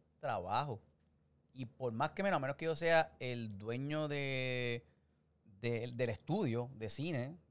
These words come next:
soy el dueño de Paramount, pues no tengo ninguna autoridad de decir nada. Yo soy un empleado, me están contratando para hacer esta película. Y si tú eres el director, yo te tengo que respetar a ti. Tú respetas mi propuesta, pero puedes decir, "Mira, esa, por ahí no es que es.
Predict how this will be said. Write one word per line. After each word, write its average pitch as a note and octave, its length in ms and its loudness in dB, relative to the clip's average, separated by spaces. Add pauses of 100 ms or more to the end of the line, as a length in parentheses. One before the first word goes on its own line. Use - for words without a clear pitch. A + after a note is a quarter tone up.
(140)
soy A2 140 -8
el G#2+ 60 -6
dueño B2+ 180 0
de A#2 40 0
Paramount, B2 440 4 (640)
pues G2+ 240 -2 (300)
no G2+ 180 -14
tengo C3+ 280 -2
ninguna C3 540 0
autoridad C3+ 460 4
de D3 60 6
decir D3 220 0
nada. C#3+ 360 2
Yo G2 120 -2
soy G#2+ 160 -2
un B2+ 100 0
empleado, D#3+ 500 4
me E3+ 80 2
están A2 180 -4
contratando C#3+ 340 0
para F#3+ 80 4
hacer B2+ 100 2
esta F3+ 160 0
película. D#3+ 460 0
Y G#2+ 140 -2
si - 160 -6
tú - 100 -10
eres C3+ 120 4
el G3 80 4
director, F#3 500 2 (360)
yo G2 80 -12
te A2+ 80 -10
tengo C3+ 120 -2
que F3 80 2
respetar C3 460 -4
a F3+ 100 2
ti. C3+ 180 -10 (1120)
Tú C3 60 -4
respetas D#3+ 360 6
mi G#3 100 2
propuesta, E3 600 4 (340)
pero C3 120 4
puedes D3+ 120 6
decir, D3+ 80 -2
"Mira, D3+ 140 2
esa, - 140 0
por C#3 160 4
ahí D3+ 120 6
no D3 80 2
es C3 80 -2
que F#2 240 -4
es. F#2+ 60 -10